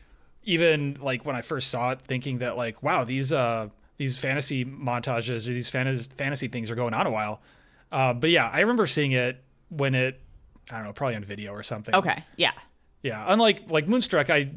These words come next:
Speaker 1: legitimately had never seen it from
Speaker 2: Mm-hmm.
Speaker 1: beginning to end. For this, I think I had, but probably just once.
Speaker 2: Yeah, I think it's pretty similar for me. I know that I had seen it. It had been a minute. When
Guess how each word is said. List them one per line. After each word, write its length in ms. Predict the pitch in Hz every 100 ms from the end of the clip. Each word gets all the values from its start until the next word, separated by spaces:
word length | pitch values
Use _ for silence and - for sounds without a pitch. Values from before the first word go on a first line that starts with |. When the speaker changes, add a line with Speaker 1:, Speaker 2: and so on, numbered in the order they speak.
| -
Speaker 1:
legitimately 560 | 170 151 160 156 139
had 160 | 135 135
never 260 | 143 131 120
seen 220 | 147 131
it 100 | 127
from 120 | -
Speaker 2:
Mm-hmm. 100 | 208
Speaker 1:
beginning 280 | - 123 110
to 120 | 143
end. 380 | 135 120 117 123
For 180 | - 151
this, 220 | 196 -
I 80 | 151
think 220 | 151 143
I 40 | 113
had, 260 | 139 131
but 120 | 120
probably 160 | - 139
just 140 | 104 110
once. 380 | 107 113 - - _ _ _ _ - - - - - -
Speaker 2:
Yeah, 440 | 453 349 202 170 -
I 80 | 262
think 200 | 277 277
it's 100 | 262
pretty 180 | 269
similar 400 | 240 208 190 180
for 140 | 185 180
me. 560 | 165 160 165 165 170 -
I 80 | 175
know 560 | 170 151 165 165 165 165
that 100 | 151
I 60 |
had 200 | 147 135
seen 280 | - 180 165
it. 320 | 156 151 - - -
It 140 | 160 180
had 220 | 156 139
been 120 | 156
a 60 | 160
minute. 480 | 156 156 156 151 -
When 260 | 170 170